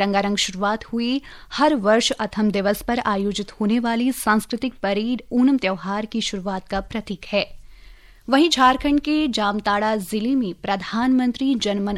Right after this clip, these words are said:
अभियान के प्रभावी क्रियान्वयन को लेकर कई कदम उठाए जा रहे हैं। ग्रामीण क्षेत्रों में बसने वाले गरीब जनजातीय परिवारों को इस योजना का लाभ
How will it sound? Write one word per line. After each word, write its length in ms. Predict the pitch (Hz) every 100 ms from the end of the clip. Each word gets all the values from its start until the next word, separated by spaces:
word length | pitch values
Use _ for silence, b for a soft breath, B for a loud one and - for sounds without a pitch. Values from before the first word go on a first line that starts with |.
| -
अभियान 480 | 196 - 202 220
के 160 | 220 233
प्रभावी 600 | 220 190 180 202 220 262 226
क्रियान्वयन 500 | 214 196 196 202 202
को 140 | 196
लेकर 460 | 202 196 196 220 233 B B B -
कई 220 | 262 277 247
कदम 300 | 190 196 196
उठाए 300 | 226 - 226
जा 140 | 185 180
रहे 220 | 185 196 175
हैं। 120 | 202 - - b b b 247
ग्रामीण 360 | 277 302 349
क्षेत्रों 360 | 320 285 254 302
में 220 | 302 285
बसने 320 | 202 196 220
वाले 300 | 202 196 202 202
गरीब 320 | 208 202 220
जनजातीय 560 | 190 202 196 190 - 208
परिवारों 520 | 196 196 196 202 220
को 100 | 226
इस 640 | 233 247 - - - 277 -
योजना 480 | 240 190 226 240 277
का 120 | 262
लाभ 320 | 220 196 202